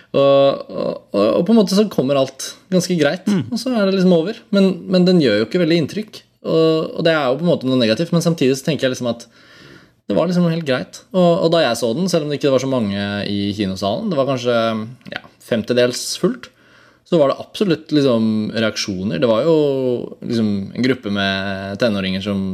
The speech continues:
Speaker 1: satt sammen og skrek og bar seg og skvatt og lo. Og liksom, det var en sånn reaksjon på filmen, sånn at, eh, det var jo, den funket, tror jeg, egentlig, ganske godt som horrorfilm. Så det er egentlig litt synd at den ikke ser ut til å ha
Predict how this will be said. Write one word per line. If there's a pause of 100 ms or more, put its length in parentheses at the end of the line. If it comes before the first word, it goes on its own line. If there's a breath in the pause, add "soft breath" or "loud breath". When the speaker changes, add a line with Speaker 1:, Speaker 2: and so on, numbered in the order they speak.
Speaker 1:
satt
sammen
og
skrek
og
bar
seg
og
skvatt
og
lo. (140)
Og
liksom, (200 loud breath)
det
var
en
sånn (600 soft breath)
reaksjon
på
filmen, (120)
sånn
at,
eh,
det
var
jo, (1200)
den
funket,
tror
jeg,
egentlig, (160)
ganske
godt (180)
som
horrorfilm. (160)
Så
det
er
egentlig
litt
synd
at
den
ikke
ser
ut
til
å
ha